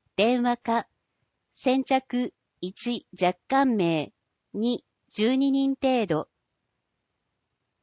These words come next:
十一の三、総合スポーツセンター。電話、八四八の四八零零。ファックス、八四零の四四九五。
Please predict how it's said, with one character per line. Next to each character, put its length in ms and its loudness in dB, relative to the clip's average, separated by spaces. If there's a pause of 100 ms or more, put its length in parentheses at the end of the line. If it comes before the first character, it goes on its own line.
(1400)
十 260 0
一 300 -2
の 160 2
三、 360 -2 (480)
総 300 4
合 240 4
ス 140 -12
ポ 220 4
ー 40 2
ツ 120 -8
セ 220 2
ン 80 0
タ 440 -2 (800)
ー。 0 -
電 320 2
話、 240 0 (580)
八 320 -2
四 240 4
八 360 -4
の 320 2
四 260 4
八 340 -4
零 300 2
零。 320 0 (580)
フ 80 0
ァ 40 6
ッ 20 -2
ク 160 -4
ス、 320 -4 (640)
八 400 -2
四 300 2
零 260 0
の 340 0
四 300 4
四 280 2
九 360 -4
五。 340 0